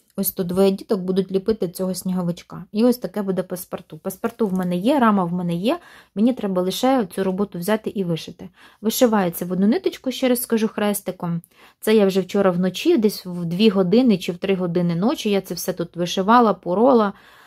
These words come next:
Е, потім плюнула, зрозуміла, що, мабуть, вже просто мозок відмовляється розуміти щось. Треба цю роботу залишити,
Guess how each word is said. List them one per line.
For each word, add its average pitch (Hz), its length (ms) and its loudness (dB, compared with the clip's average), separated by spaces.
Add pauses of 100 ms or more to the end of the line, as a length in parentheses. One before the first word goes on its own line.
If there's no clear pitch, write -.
(220)
Е, 175 280 -8
потім 214 320 0
плюнула, 214 400 4
зрозуміла, 202 460 4
що, 202 180 -2
мабуть, 196 280 0
вже 190 160 0
просто 196 320 -4
мозок 190 400 2
відмовляється 175 960 0
розуміти 208 600 4
щось. 175 380 -4 (280)
Треба 214 280 0
цю 202 160 -4
роботу 180 340 -4
залишити, 220 800 2